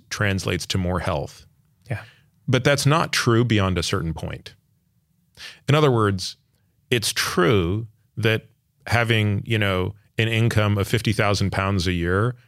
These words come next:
Speaker 1: will produce a better health outcome than having an income of ten thousand pounds per year. Um, and maybe having an income of a hundred thousand pounds per year will give you a better health outcome than having an income of fifty thousand pounds per year, possibly, I'm not sure.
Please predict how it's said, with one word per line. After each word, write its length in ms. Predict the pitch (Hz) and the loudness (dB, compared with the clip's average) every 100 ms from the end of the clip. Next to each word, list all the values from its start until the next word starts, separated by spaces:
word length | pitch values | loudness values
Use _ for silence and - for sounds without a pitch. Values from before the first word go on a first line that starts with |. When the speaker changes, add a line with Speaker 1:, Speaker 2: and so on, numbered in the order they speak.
| _ | _
Speaker 1:
will 140 | - 107 | -4 -2
produce 400 | - 104 101 - | 0 0 0 0
a 80 | 92 | -2
better 240 | 98 98 | 0 0
health 260 | 104 98 101 | 2 0 0
outcome 480 | 92 - 104 113 | -4 -2 -2 0
than 120 | 117 95 | 0 0
having 320 | 98 92 92 | 0 0 -2
an 60 | |
income 320 | 95 90 98 90 | -2 -2 -2 -4
of 100 | - | -4
ten 180 | 101 | -2
thousand 340 | 92 82 76 80 | -2 -4 -4 -6
pounds 240 | 80 71 | -6 -10
per 140 | - - | -10 -10
year. 240 | - - - _ - - - - - | -10 -12 -14 _ -20 -20 -20 -14 -4
Um, 720 | 95 90 87 87 85 85 87 _ _ - | 0 0 0 -2 -4 -6 -10 _ _ -2
and 140 | 113 | 2
maybe 240 | 113 135 120 | 4 4 4
having 320 | 123 113 113 | 4 2 2
an 80 | 107 | 0
income 260 | 107 107 | 0 0
of 140 | 104 98 | 0 2
a 60 | |
hundred 300 | 98 120 120 | 2 2 0
thousand 340 | - 98 92 92 | 0 0 0 0
pounds 280 | 98 92 - | -2 -4 -4
per 140 | 95 | -2
year 280 | 92 95 95 | 0 0 0
will 200 | 95 92 | -2 -2
give 160 | 90 | -2
you 120 | 92 87 | -2 -2
a 60 | |
better 420 | 87 95 90 85 - _ | 0 0 0 -4 -8 _
health 240 | - 101 101 | -2 -2 0
outcome 400 | 92 - 90 90 | -2 -2 -4 -2
than 160 | 87 | -4
having 340 | 85 90 90 90 | -4 -4 -4 -4
an 80 | 90 | -4
income 340 | 90 90 87 | -6 -6 -6
of 120 | 82 | -6
fifty 240 | - 95 87 | -6 -4 -4
thousand 320 | 82 73 78 | -6 -8 -8
pounds 200 | 76 76 | -10 -10
per 120 | 82 | -8
year, 120 | 78 | -8
possibly, 500 | - - - - 73 | -6 -2 -2 -2 -4
I'm 100 | 87 | -4
not 140 | 87 78 | -4 -6
sure. 260 | - - | -6 -8